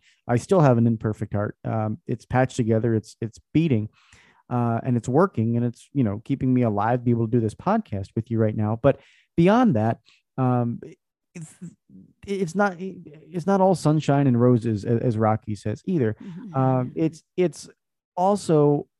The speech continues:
Speaker 1: moments of struggle. And so what ended up happening during the first year of my life was that, uh, as a result of one of the heart surgeries or heart procedures that I had, I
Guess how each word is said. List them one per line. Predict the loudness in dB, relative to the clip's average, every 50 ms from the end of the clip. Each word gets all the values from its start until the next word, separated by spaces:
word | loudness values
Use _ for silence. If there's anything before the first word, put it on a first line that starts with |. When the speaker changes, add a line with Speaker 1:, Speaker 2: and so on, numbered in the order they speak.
| _ _ _ _ -20 -20 -20 -10 -2
Speaker 1:
moments | 2 4 4 4 4 2 0 -2
of | -6 -10
struggle. | -2 2 2 2 4 2 2 0
And | 0 0
so | 2 2 2 4
what | 4 4 2 2
ended | 2 0 0 0
up | -2 0
happening | 0 0 0 0 0 0 0 2 0 0 2
during | 2 2 4 4 2 0 0
the | -4 -6
first | -4 0 0 0 0 0 -4 _
year | -2 2 4 6 6 6
of | 6
my | 4 2 2
life | 2 2 2 0 0 -2 -4 -6
was | -4 0
that, | 0 0 0 0 -4 -14 _ _ _ _ -4
uh, | -2 -2 0
as | 2 0 2 2
a | 2
result | 2 2 4 4 4 4 4
of | 2 -2 -2 2
one | 2 2 4 2
of | 2 2
the | 0 0
heart | 2 0 -2 -2
surgeries | -2 0 2 2 2 2 0 0 0 0
or | -2 -2
heart | 0 0 0 0 0 -2
procedures | -8 -10 -6 -4 -2 -2 0 0 0 0 0
that | -2 -2
I | -2
had, | -4 0 2 2 2 2
I | 2 0 -2 -4